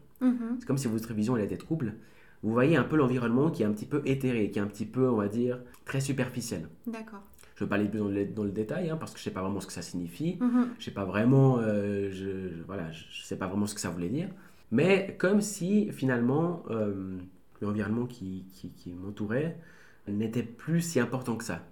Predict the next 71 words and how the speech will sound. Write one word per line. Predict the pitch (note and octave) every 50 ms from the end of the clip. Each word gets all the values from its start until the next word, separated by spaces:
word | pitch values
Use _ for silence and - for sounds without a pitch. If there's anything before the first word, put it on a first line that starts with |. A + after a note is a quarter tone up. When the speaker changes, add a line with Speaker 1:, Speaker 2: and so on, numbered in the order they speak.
| - - -
Speaker 2:
Comme | - B2 C3+
si | C3 B2+ A2+
j'étais | A2+ G#2+ A2+ A#2+ B2+ A#2
dans | G2+ G2+ F#2 F#2+
un | F#2+ G#2
autre | A#2 A#2+ A#2+ - B2 A#2
plan | G#2+ A2+ - A#2+ A#2+ A#2
de | A2+
la | G#2
réalité. | G2+ G#2+ G2+ G2+ G2+ G2+ - - - - - - - - - - -
Speaker 1:
Ah | G#3+ A3 A3 A3+ A3 G#3
oui, | G3+ G#3 G3+ G3
d'accord. | G3+ G3 G3+ - G3+
Speaker 2:
Mm. | G3
Speaker 1:
C'est | - A#3 A3+
comme | - C#4+ D#4+ D#4
si, | D#4+ - - - A#3 B3+ C#4 C4 - - -
en | -
fait, | - C#4+ C#4+ C#4+ A3
moi, | G#3 G#3+ A3+ A#3 A#3 A3+
comme | - G#3+ G#3
tu | G3+ G3+
m'expliques, | G3+ G3+ G3+ - - - C4+ C4+ - G#3
je | G3
vois | G#3 G3 G3+ G3 G3+
ça | - A#3+ A#3
comme | - A#3+ G#3 G#3 G3+ G3+ - - - -
un | G3+ G3 G3
calque. | G3 - A3+ G#3+ G#3+ G#3+ G#3+ - - - - - - - -
Tu, | - - G#3+ G#3 G3+ G#3
t'as, | G#3 G#3 G3+ G3 G3
t'as, | G3 G3 F#3+ F#3 F3+ F3+ - - - - - - -
t'as | - -
Speaker 2:
J'avais | G3 G3
Speaker 1:
ta | F#3+ F#3+ -
Speaker 2:
exactement | A3 A#3+ A#3 -
cette | A3+
Speaker 1:
réalité, | A3+ - - - B3+
Speaker 2:
idée | B3 -
en | G3+
tête, | G3+ F#3 F#3+
ouais. | F#3+ F#3+ G3 -
Speaker 1:
et | G#3+
ensuite, | A3 A3+ A3 - - C4+ D4 C#4+ - -
t'as | A#3+ G#3+
un | G3+ G#3 G#3
calque | G#3 - B3+ B3 B3+ B3 - -
transparent | - B3+ A#3+ A#3+ - A3+ A3 A3+
Speaker 2:
Voilà. | G#3+ G#3 G#3+
Speaker 1:
par-dessus, | A3 A3 A3 G#3+ G#3+ - - C#4+ D4 -
et | A3+ A3
un | G#3 G#3
autre, | A3 A#3+ B3 -
et | B3
un | A3 A3 A3
autre, | A3 A3
et | A3+
un |
Speaker 2:
Voilà. | G#3 G#3 G3
Speaker 1:
autre. | - - -
Et | A3+
toi, | - B3 B3+
tu | B3+ A3
te | -
retrouves | - A3 - - C4 A3+
dans | G#3 G#3 G3 G3+
un | B3+ C4
de | B3+
ces | - A3+ G#3+
calques, | - - G#3+ A#3 D4+ F4 -
Speaker 2:
Voilà. | A2+ A2 G#2 G2